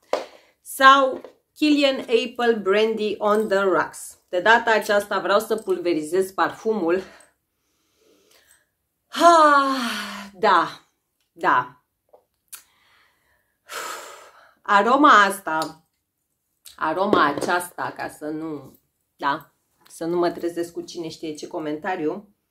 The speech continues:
este un măr verde cu apucături buzii, iar în deschidere, primul, primul puf te izbește,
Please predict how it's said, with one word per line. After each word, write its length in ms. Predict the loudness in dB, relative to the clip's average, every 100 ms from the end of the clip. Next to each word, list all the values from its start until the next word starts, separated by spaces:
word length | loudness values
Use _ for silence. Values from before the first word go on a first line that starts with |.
| _ _ _ _ _ _ _ _ _ _ _ _ _ _ _ _ _ _ _
este 840 | 0 2 2 0 0 0 -2 -8 -16 _
un 260 | -6 -2 2
măr 380 | 4 6 6 4 -2
verde 760 | -2 -2 -2 -4 -2 -4 -6 _ _ _ _ _
cu 140 | 4
apucături 800 | 6 6 2 -2 -2 0 -2 -2
buzii, 880 | -6 -6 -6 -4 -4 -4 -4 -6 _ _ _ _ _ _
iar 340 | -2 2 4 4
în 60 | 2
deschidere, 840 | 2 -2 -6 -2 2 2 0 -4 _ _ _ -2
primul, 420 | 2 4 4 2
primul 380 | 2 2 2 -2
puf 460 | -2 -2 -2 -6 -20 -4
te 160 | 2
izbește, 1080 | 2 2 -2 -4 0 2 2 2 2 0 -4